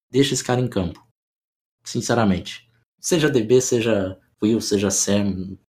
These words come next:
não importa. Coloca ele no campo e vamos ver o que acontece. N linebackers pior que ele jogando na liga.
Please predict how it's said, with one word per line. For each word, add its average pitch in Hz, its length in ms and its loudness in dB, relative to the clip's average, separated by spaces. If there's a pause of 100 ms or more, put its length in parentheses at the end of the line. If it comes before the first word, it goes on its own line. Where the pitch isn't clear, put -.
não 107 100 -4
importa. - 380 -10 (240)
Coloca 107 300 2
ele 110 100 0
no 98 100 -2
campo 101 480 -2 (600)
e 101 140 -2
vamos 98 260 0
ver 95 60 0
o 92 40 -4
que 95 80 -6
acontece. - 420 -10 (380)
N 143 380 4
linebackers 107 1000 0 (240)
pior 101 340 2
que 101 180 -2
ele 95 280 0
jogando 92 520 -2
na 90 160 -4
liga. - 240 -12